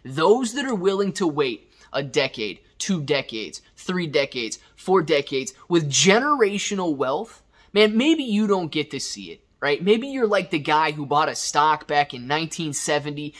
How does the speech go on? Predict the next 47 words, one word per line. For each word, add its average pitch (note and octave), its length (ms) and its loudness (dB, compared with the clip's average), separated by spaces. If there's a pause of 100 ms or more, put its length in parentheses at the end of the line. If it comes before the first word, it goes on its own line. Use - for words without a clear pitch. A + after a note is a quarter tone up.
(140)
and F3+ 140 2
wrote A#3+ 200 6
it G3+ 100 4
up F3+ 220 0
a C3+ 80 -4
thousand D#3+ 580 0
X, B2 400 -6 (220)
and D3 140 -4
finally, G3 420 4
by E3 140 0
the D3+ 100 -2
time E3 300 0
he's E3+ 180 -2
able D#3+ 160 0
to D3+ 60 -2
retire, D3 640 2 (140)
he's G#3 160 2
sitting G3 260 2
on D#3+ 160 0
ten, E3+ 220 -6
twenty D#3 280 -4
million C#3 280 -4
dollars. A#2 360 -2 (220)
Maybe D#4 260 0
you D4+ 160 0
don't F#3 300 0
see D#3 220 -6
the C#3+ 100 -2
gains C3 440 -6
tomorrow. A#2 540 -6 (340)
But E3 100 -2
if C#3+ 120 -4
you D4 120 0
think B3 300 -6
about D#3 300 2
cryptocurrency D3+ 1000 -4 (220)
in F3 160 0
the E3+ 100 2
way F3 280 0
that F3 180 -6
you F3 80 -4
could D#3+ 200 -6
think F3+ 200 -6
about D3 280 2
the C#3 60 -8
stock C#3 460 -2
market, - 360 -8